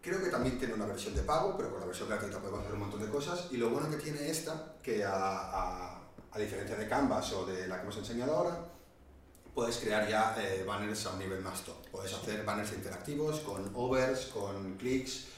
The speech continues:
Speaker 1: con detonantes, ¿no? Con triggers, eh, "Hey, yo aprieto esto, hace esto".
Speaker 2: Mm, animaciones.
Speaker 1: Animaciones.
Speaker 2: Qué bueno, no, sí,
Speaker 1: Vale.
Speaker 2: sí. Esto, bueno, antes le hemos estado dando un ojo, la verdad, y tela, ¿eh? Mira, de hecho está cogiendo la foto y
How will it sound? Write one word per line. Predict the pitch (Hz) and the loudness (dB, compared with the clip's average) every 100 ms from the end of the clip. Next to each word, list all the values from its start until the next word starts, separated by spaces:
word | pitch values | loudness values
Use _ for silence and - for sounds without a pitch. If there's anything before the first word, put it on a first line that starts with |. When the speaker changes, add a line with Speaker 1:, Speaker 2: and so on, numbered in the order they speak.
| - - | -18 -8
Speaker 1:
con | 107 101 | -4 0
detonantes, | 104 98 - 127 - 143 135 120 | 0 0 2 2 4 4 2 2
¿no? | 135 139 | 0 0
Con | 101 101 | -2 2
triggers, | 131 127 127 127 127 | 4 4 4 2 0
eh, | - 123 - | -4 -6 -4
"Hey, | 143 135 | -2 0
yo | 135 | 0
aprieto | 135 131 143 | -2 0 0
esto, | 147 147 135 | 2 0 0
hace | - - 127 156 | 0 0 2 2
esto". | 151 151 147 151 | 2 -2 -2 -4
Speaker 2:
Mm, | 143 131 127 | -4 -4 -4
animaciones. | 123 131 131 131 156 160 156 151 | -4 -2 -2 0 2 2 4 2
Speaker 1:
Animaciones. | 147 - 131 135 139 139 143 143 | 4 2 4 2 2 2 0 0
Speaker 2:
Qué | 135 | -2
bueno, | 131 127 131 | -2 -2 -2
no, | 127 | -2
sí, | 127 - | -4 -4
Speaker 1:
Vale. | 127 | -4
Speaker 2:
sí. | 143 | -4
Esto, | 135 - 160 | -6 -4 -2
bueno, | 156 139 | 0 0
antes | 143 175 175 | 2 4 6
le | |
hemos | 170 147 | 6 4
estado | - 151 147 147 | 0 -2 0 2
dando | 143 139 | 2 2
un | |
ojo, | 139 185 | 0 2
la | 160 | 2
verdad, | 123 127 165 - - | 2 -2 -2 -2 -4
y | 127 120 117 120 | -2 -2 -2 -2
tela, | 135 117 123 | -2 -2 -2
¿eh? | |
Mira, | 139 127 | -2 -2
de | 117 123 | -2 -2
hecho | 135 | -4
está | - 135 147 | -6 -6 -4
cogiendo | 147 160 151 | -2 -2 0
la | 143 | 0
foto | 156 | 0
y | 165 | 0